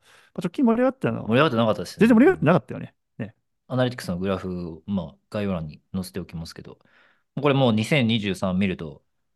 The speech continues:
Speaker 2: もう横ばい。
Speaker 1: 千人ぐらい
Speaker 2: もうなんかに、
Speaker 1: だよね。
Speaker 2: 二千人、
Speaker 1: <laughs>
Speaker 2: 三千人ぐらいで、まあ、横ばい。
Speaker 1: うん。
Speaker 2: まあ、下がってないだけ、
Speaker 1: うん。
Speaker 2: 継続的に使ってるコミュニティがあるんだなっていうのはわかるんだけども、まあ、盛り上がってるとは言えなかっ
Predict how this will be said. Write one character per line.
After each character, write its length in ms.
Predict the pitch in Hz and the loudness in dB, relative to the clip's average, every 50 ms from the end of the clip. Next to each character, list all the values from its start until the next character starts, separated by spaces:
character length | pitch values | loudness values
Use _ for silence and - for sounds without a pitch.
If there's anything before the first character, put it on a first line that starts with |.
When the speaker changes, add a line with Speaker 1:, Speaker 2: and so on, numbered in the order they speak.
| _ _ _ _ | _ _ _ _
Speaker 2:
も 100 | - 107 | -4 -2
う 40 | 104 | 0
横 260 | 107 110 107 - 127 | 0 0 2 0 2
ば 300 | 117 123 120 120 117 117 | 4 6 6 6 6 4
い。 180 | 113 95 - - _ _ _ _ _ _ _ _ _ _ _ | 2 -2 -8 -14 _ _ _ _ _ _ _ _ _ _ _
Speaker 1:
千 280 | - - 160 165 180 | 2 4 6 8 8
人 140 | 180 185 180 | 8 8 6
ぐ 60 | 170 | 6
ら 120 | 143 107 - | 4 2 0
い 80 | - - - | -4 -6 -4
Speaker 2:
も 80 | 110 | 0
う 20 | 117 | 0
な 80 | 120 107 | 0 0
ん 20 | |
か 100 | 98 92 | 0 -2
に、 120 | 90 107 | 0 0
Speaker 1:
だ 60 | 120 110 | 0 0
よ 80 | 107 | 0
ね。 160 | 110 101 - - - | -4 -8 -12 -14 -10
Speaker 2:
二 220 | 104 113 117 113 | -6 -4 -4 -4
千 400 | - - - 139 139 139 139 135 | -4 -2 0 2 4 4 4 2
人、 280 | 135 135 135 139 139 127 | 2 2 6 6 6 6
Speaker 1:
<laughs> 20 | |
Speaker 2:
三 280 | - 135 127 127 131 127 | 4 2 2 2 2 0
千 220 | 131 127 127 127 | 0 0 0 0
人 160 | 127 127 127 | 0 0 0
ぐ 80 | 127 127 | 2 2
ら 100 | 120 110 | 2 2
い 40 | 95 | 0
で、 80 | 87 | -2
ま 120 | 87 92 92 | -2 -2 -2
あ、 40 | 87 | -2
横 400 | 87 90 92 87 - - 101 92 | -2 -4 -4 -4 -4 -4 -4 -2
ば 260 | 95 92 92 90 90 | 0 0 2 2 0
い。 220 | 90 90 90 85 | 0 -2 -4 -6
Speaker 1:
う 40 | 82 | -4
ん。 40 | 104 | 0
Speaker 2:
ま 240 | 139 139 113 92 - | 2 2 2 0 -2
あ、 180 | - - _ _ _ _ _ | -8 -18 _ _ _ _ _
下 160 | - 156 151 | 0 2 4
が 60 | 190 | 4
っ 60 | 220 220 | 4 2
て 100 | 165 143 | 2 2
な 80 | 147 139 | 2 4
い 40 | |
だ 100 | 120 113 | 2 0
け、 340 | 98 - 98 90 90 90 - _ _ _ _ _ _ _ _ _ _ _ _ _ _ _ _ _ | 0 -2 -4 -4 -6 -8 -10 _ _ _ _ _ _ _ _ _ _ _ _ _ _ _ _ _
Speaker 1:
う 60 | 131 | 4
ん。 220 | 123 110 101 98 - _ _ _ _ _ _ _ _ _ _ | 4 4 4 0 -4 _ _ _ _ _ _ _ _ _ _
Speaker 2:
継 140 | - 131 131 | 0 2 4
続 160 | 120 123 120 | 4 2 0
的 140 | 120 - - | -2 -10 -14
に 100 | 117 110 | -14 -14
使 140 | - _ - | -8 _ -2
っ 80 | 110 - | -2 -2
て 140 | - 110 | 0 -2
る 140 | 104 107 101 - | 0 0 -2 -2
コ 120 | - 110 | 0 0
ミ 60 | 107 | 0
ュ 20 | 107 | 0
ニ 60 | 98 | -2
テ 60 | 98 | -2
ィ 40 | 101 | 0
が 60 | 107 | 0
あ 40 | 107 | 2
る 80 | 101 | 2
ん 20 | 92 | 0
だ 100 | 87 85 | 0 0
な 100 | 95 95 | -2 -2
っ 80 | 92 | -4
て 80 | - - | -6 -12
い 20 | |
う 40 | 78 | -14
の 60 | 73 | -12
は 60 | 76 78 | -14 -10
わ 60 | - | -10
か 100 | 90 82 | -10 -10
る 120 | 80 73 - | -10 -12 -14
ん 120 | - - | -16 -18
だ 100 | 73 76 | -18 -18
け 100 | - - | -18 -16
ど 100 | 78 78 | -16 -10
も、 360 | 78 90 92 90 82 - - _ _ _ _ _ _ _ _ _ _ _ | -6 -4 -4 -4 -6 -8 -12 _ _ _ _ _ _ _ _ _ _ _
ま 460 | - 87 98 120 127 123 117 95 87 87 | -6 -2 2 4 4 4 4 2 0 -2
あ、 40 | 95 | 0
盛 200 | 110 120 135 147 | 0 2 4 4
り 40 | 165 | 6
上 60 | 175 | 6
が 60 | 185 | 4
っ 100 | 180 180 | 4 4
て 100 | - 135 123 | 2 0 0
る 60 | 117 | 2
と 120 | - 165 | 2 2
は 80 | 131 107 | 2 2
言 160 | 101 95 95 | 2 0 -2
え 80 | 95 95 | -4 -4
な 140 | 92 95 92 | -4 -6 -6
か 100 | - 78 | -8 -12
っ 100 | - | -12